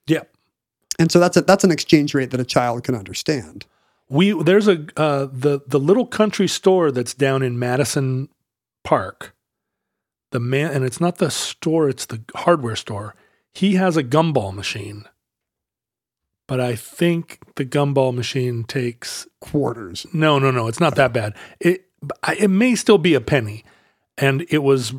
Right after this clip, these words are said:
Speaker 1: we went in there and marveled at it. My daughter was like, "You mean you just put a, a coin in this machine and a gumball drops out?"
Speaker 2: A lot of places are running the scam where they made it a quarter, but they made the gumball slightly bigger.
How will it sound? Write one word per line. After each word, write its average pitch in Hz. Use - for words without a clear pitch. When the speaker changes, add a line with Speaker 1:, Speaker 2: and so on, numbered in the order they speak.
Speaker 1:
we 147
went 160
in 139
there 123
and 113
marveled 120
at 95
it. 98
My 120
daughter 113
was 110
like, 101
"You 139
mean 170
you 127
just 131
put 180
a, 139
a -
coin 180
in 160
this 131
machine 160
and 107
a -
gumball 180
drops 214
out?" 240
Speaker 2:
A -
lot 214
of 220
places 170
are 156
running 147
the 143
scam 139
where 131
they 127
made 147
it 139
a 135
quarter, 147
but 123
they 147
made 123
the 120
gumball 127
slightly 104
bigger. 110